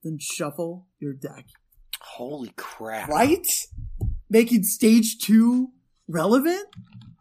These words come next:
Speaker 1: My God!
Speaker 2: I gotta look at stuff.
Speaker 1: I was loo-, I was looking for it.
Speaker 2: I, I mean, I gotta look at other stuff now 'cause I, I, I was just thinking.
Speaker 1: Yeah.
Speaker 2: And
Speaker 1: I'm definitely, I'm definitely gonna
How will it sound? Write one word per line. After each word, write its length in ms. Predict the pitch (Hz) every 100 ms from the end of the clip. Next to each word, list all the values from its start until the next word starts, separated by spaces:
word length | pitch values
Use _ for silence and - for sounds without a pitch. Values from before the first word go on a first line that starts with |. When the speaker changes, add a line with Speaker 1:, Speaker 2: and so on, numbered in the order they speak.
| _ -
Speaker 1:
My 260 | 277 -
God! 600 | 262 392 415 370 - - - - _ _ _ _ _ _ _ _ _ _ - _ - _ _ _ _ _ _ _ _ _ _ _ _ _ _ - - - _ _ _ _ _ - 214 277 302 - _ - - - - - - -
Speaker 2:
I 60 |
gotta 200 | 120 120
look 120 | 120
at 80 | 110
stuff. 220 | - 104 135
Speaker 1:
I 120 | 180
was 180 | 175 165
loo-, 200 | 170 -
I 40 | 180
was 100 | 170 165
looking 240 | 165 160
for 260 | 151 147 143
it. 100 | 147 _ 170 - - - - - - - _ _ _ _
Speaker 2:
I, 160 | - 127
I 140 | -
mean, 140 | 147 143
I 40 |
gotta 140 | 139
look 100 | 147
at 80 | 135 135
other 160 | 147
stuff 220 | 147 123 107
now 140 | 110
'cause 140 | 113
I, 120 | 117 -
I, 160 | 127
I 200 | 123 117
was 120 | 120
just 160 | 110 -
thinking. 320 | 131 294 117 -
Speaker 1:
Yeah. 240 | 165 147 139 _ _ _ _ _
Speaker 2:
And 160 | - 110
Speaker 1:
I'm 100 | 190 170
definitely, 580 | 220 226 262 247 214 -
I'm 120 | 190
definitely 320 | 180 196 214
gonna 380 | 202 196 185 170